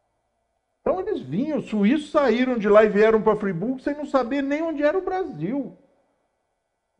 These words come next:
Mesmo com o risco de morrer, como morreram grande parte dos imigrantes.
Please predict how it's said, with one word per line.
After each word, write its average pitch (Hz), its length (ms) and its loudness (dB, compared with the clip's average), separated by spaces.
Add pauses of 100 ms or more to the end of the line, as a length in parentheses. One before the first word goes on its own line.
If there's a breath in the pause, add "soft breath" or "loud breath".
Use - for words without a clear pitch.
(540)
Mesmo 277 340 0
com 277 140 -2
o 196 40 2
risco 226 300 0
de 202 120 -6
morrer, 185 500 6
como 202 300 2
morreram 170 640 0
grande 196 400 -2
parte 196 420 -2
dos 143 240 -10
imigrantes. 147 640 -6